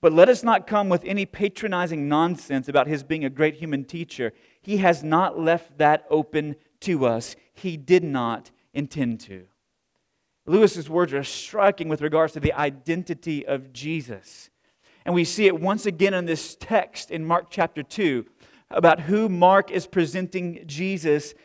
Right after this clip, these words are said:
to be. He's setting forth the identity of Jesus as God by recording this episode in which Jesus in his public ministry claims the authority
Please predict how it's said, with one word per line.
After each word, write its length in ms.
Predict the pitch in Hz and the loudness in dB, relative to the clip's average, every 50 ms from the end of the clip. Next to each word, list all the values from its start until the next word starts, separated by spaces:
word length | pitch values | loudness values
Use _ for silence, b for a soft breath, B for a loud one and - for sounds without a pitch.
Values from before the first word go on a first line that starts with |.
| b b | b b
to 100 | - 175 | 0 0
be. 180 | 156 190 202 175 | 2 4 2 2
He's 220 | 165 175 160 - | 2 0 -2 -4
setting 340 | - - 220 196 214 220 208 | 0 6 6 6 6 6 -4
forth 320 | - - 202 202 196 190 | -4 2 4 4 4 4
the 140 | - 190 180 | 2 -2 2
identity 540 | 170 170 175 156 151 175 180 180 175 180 175 | 4 4 4 2 0 -4 -2 0 0 2 2
of 180 | 165 165 156 135 | 2 0 -2 -4
Jesus 440 | 135 175 180 185 165 180 160 - - - | -6 -6 -4 -2 -2 -4 -4 -4 -8 -6
as 440 | 180 165 165 175 190 208 180 - b b b b b - 160 | -4 -2 0 2 2 0 0 -2 b b b b b -10 0
God 400 | 147 175 170 175 170 156 147 147 | 4 6 6 8 8 6 6 6
by 80 | 151 156 | 4 2
recording 460 | 156 160 156 - - 208 202 208 202 | 2 2 -2 -2 0 0 0 2 2
this 160 | 185 165 - - | 0 -2 -2 0
episode 760 | 165 196 208 - 226 208 - - - 151 147 143 147 147 B B B B B | 0 0 2 2 0 -2 -2 0 0 2 4 4 4 2 B B B B B
in 160 | 180 185 190 | -2 0 4
which 260 | 185 180 - - 151 | 4 4 2 2 -14
Jesus 580 | 143 131 139 170 202 214 233 220 175 185 165 - | -14 -12 -8 -6 -4 -2 -2 -2 -2 -2 -4 -4
in 100 | 180 175 | -4 -6
his 120 | 170 - | -6 -8
public 460 | - - - 190 196 190 196 - 151 | -8 -2 0 0 2 2 -2 -4 -2
ministry 640 | 160 165 175 190 208 208 185 - - - 165 165 156 | -6 -4 -4 -4 -4 -6 -8 -10 -12 -6 -4 -4 -4
claims 520 | - - - 180 185 190 208 220 214 185 | -4 -8 -4 -2 -2 -2 -2 -4 -6 -6
the 140 | 170 190 175 | -2 2 2
authority 1000 | 160 151 - _ _ _ - 220 247 277 277 240 196 156 151 143 139 143 143 139 | 2 2 0 _ _ _ -2 0 2 6 6 6 6 6 4 -2 -2 -4 -6 -8